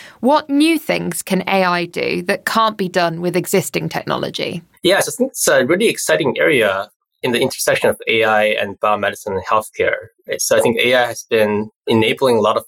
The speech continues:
Speaker 2: very exciting advances, both in basic research. So we hear things about, like, AlphaFold that enables us to really understand protein structures at a more basic level and higher resolution. And at the healthcare side, I think there's, you know, technologies like the wearables that you mentioned.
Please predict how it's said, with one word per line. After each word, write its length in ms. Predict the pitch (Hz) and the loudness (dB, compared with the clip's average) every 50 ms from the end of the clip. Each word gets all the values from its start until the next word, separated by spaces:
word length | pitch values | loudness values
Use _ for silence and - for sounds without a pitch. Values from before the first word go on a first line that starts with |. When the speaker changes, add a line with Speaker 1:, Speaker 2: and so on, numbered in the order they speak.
| _ | _
Speaker 2:
very 160 | - 127 135 131 | -2 0 0 0
exciting 320 | 123 - 127 117 123 120 | 0 -2 -2 0 0 0
advances, 600 | - - - 113 104 104 - - 147 147 - - - | -2 -2 0 0 0 0 2 2 0 0 0 -2 0
both 160 | - 110 107 - - | 0 0 2 2 0
in 100 | 107 107 | -2 0
basic 420 | - 107 107 - - 135 - - | 0 -2 -2 0 -2 -4 -2 -2
research. 520 | 127 123 - - 160 165 180 175 - - - | -2 -2 0 2 2 2 2 0 -4 -12 -6
So 140 | - 117 101 | 0 2 2
we 80 | 98 | 2
hear 200 | 98 - - 110 | 2 0 -2 -2
things 280 | 90 - - 120 110 - | -2 0 0 -2 -2 -2
about, 240 | - - 98 95 104 | 0 0 2 4 4
like, 160 | 104 92 - - - - - | 2 0 -2 -6 -12 -6 -2
AlphaFold 640 | 110 107 107 - 110 - - - 104 104 98 101 - - - - - | 0 0 2 2 0 -2 0 2 2 2 2 0 -2 -6 -8 -2 -2
that 80 | 104 | 0
enables 420 | 98 95 95 98 98 101 98 - - | 2 2 0 0 2 0 -2 -2 -4
us 100 | 95 - | -8 -10
to 100 | - - | -6 -4
really 160 | 98 95 104 | -2 0 0
understand 400 | 98 98 98 - - - 92 - - | 0 0 -2 -2 -2 -2 -2 -2 0
protein 320 | - 113 113 113 - 110 | 0 0 2 2 0 -2
structures 720 | - - - 101 95 - - - 98 95 95 - - - - | -2 0 -2 -2 -2 -2 0 0 2 2 2 0 -4 -8 -4
at 200 | - 104 98 95 - - - - - | -2 -2 -2 -2 -4 -6 -10 -6 -4
a 140 | 110 104 98 - _ - | -2 -2 -4 -6 _ -6
more 480 | 117 117 113 110 110 104 101 98 98 _ | -2 2 4 4 4 4 2 0 -2 _
basic 360 | - 113 113 - - 117 - - | -4 -4 -4 -4 -6 -6 -2 -2
level 240 | 113 107 113 104 | 0 2 2 0
and 100 | 101 98 | 0 0
higher 220 | - - 113 107 107 | -2 -2 0 2 2
resolution. 680 | 107 101 - - 101 98 98 - - 135 151 160 170 - | 2 0 -2 -4 -4 -4 -4 -2 0 0 0 0 -2 -2
And 320 | - 120 120 120 117 113 - | 0 2 2 2 2 0 0
at 100 | - - | 0 0
the 80 | - | 0
healthcare 420 | - - 170 190 196 - - 175 135 | 0 0 0 0 0 0 0 0 0
side, 360 | - - 117 107 101 101 104 | 0 -2 -2 -2 -2 -2 -4
I 20 | |
think 200 | 104 - 113 113 | -6 -8 -6 -2
there's, 420 | 117 110 107 101 - - - - _ | 0 0 0 0 -4 -10 -16 -12 _
you 80 | - 107 | -2 -2
know, 60 | 104 | -2
technologies 540 | - - 117 - 131 120 120 117 117 - - | -2 -2 -2 0 2 2 2 0 -2 -4 -6
like 100 | 107 - | -4 -2
the 100 | - 101 | -2 -2
wearables 420 | 95 95 113 113 107 110 110 101 - | 0 2 2 2 2 2 -2 -4 -4
that 100 | - 107 | -4 -4
you 100 | 107 107 | -2 0
mentioned. 540 | 120 139 147 - - 156 139 135 131 127 | 0 0 0 2 2 2 2 2 0 -4